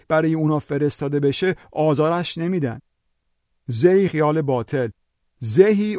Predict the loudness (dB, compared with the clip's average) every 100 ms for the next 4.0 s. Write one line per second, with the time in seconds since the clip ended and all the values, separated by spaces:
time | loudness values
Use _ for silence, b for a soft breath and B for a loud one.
0 | -2 0 2 0 0 0 0 0 -2 -6
1 | _ _ _ _ 0 2 2 2 2 2
2 | 0 -4 b -12 -4 -2 -2 -4 -4 -4
3 | -4 _ _ _ -4 -2 -2 -4 -2 -4